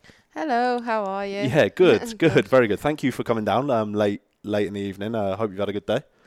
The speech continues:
Speaker 1: Yeah, it's been busy,
Speaker 2: Yeah.
Speaker 1: um, but it's been a good
Speaker 2: <laughs>
Speaker 1: day. How's
Speaker 2: But
Speaker 1: your day?
Speaker 2: yeah, not too bad. I mean, the
Speaker 1: <laughs>
Speaker 2: drive was a bit of a lick.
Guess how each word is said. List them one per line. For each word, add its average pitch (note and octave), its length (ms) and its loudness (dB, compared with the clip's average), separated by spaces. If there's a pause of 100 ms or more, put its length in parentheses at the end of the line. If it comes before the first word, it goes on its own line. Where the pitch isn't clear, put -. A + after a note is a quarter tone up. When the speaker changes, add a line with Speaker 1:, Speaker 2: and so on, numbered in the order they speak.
(260)
Speaker 1:
Yeah, G#3+ 180 -8
it's - 160 -16
been A#3+ 240 -10
busy, G#3 480 -8 (100)
Speaker 2:
Yeah. G3+ 300 -4
Speaker 1:
um, G3 260 -8 (760)
but A#3 260 -12 (300)
it's F#3+ 140 -20
been G3 160 -14
a F#3+ 100 -14
good G3 200 -14
Speaker 2:
<laughs> - 40 -20
Speaker 1:
day. G#3+ 160 -6
How's G#3 280 -4
Speaker 2:
But - 100 -6
Speaker 1:
your B3 180 4
day? D4 260 -4
Speaker 2:
yeah, F3+ 260 8
not E3 200 4
too D#3+ 180 0
bad. D3 180 6
I - 20 4
mean, G#2+ 120 0
the G#2 80 -2
Speaker 1:
<laughs> - 20 -4
Speaker 2:
drive C3+ 340 4
was G2+ 100 -2
a G2 60 -2
bit G2 140 2
of F#2 60 -10
a F#2+ 60 0
lick. G2+ 380 -2